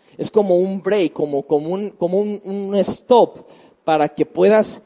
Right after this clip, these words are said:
continuar los otros días comiendo saludablemente. Pero hay gente que más bien un día a la semana come saludable y todo lo demás come muy mal.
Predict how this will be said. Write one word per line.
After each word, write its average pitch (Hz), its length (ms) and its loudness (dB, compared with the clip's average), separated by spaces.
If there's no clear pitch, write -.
continuar 208 520 4
los 170 180 4
otros 196 280 2
días 147 300 -4
comiendo 156 440 0
saludablemente. 143 880 -2
Pero 139 200 -4
hay 180 120 2
gente 220 640 -2
que 160 100 2
más 202 240 0
bien 160 400 -4
un 330 320 4
día 381 220 6
a - 20 4
la 311 100 6
semana 254 520 0
come 269 320 4
saludable 254 680 2
y 220 160 -4
todo 233 300 2
lo 277 100 2
demás 247 480 2
come 220 720 2
muy 185 360 -2
mal. 233 440 0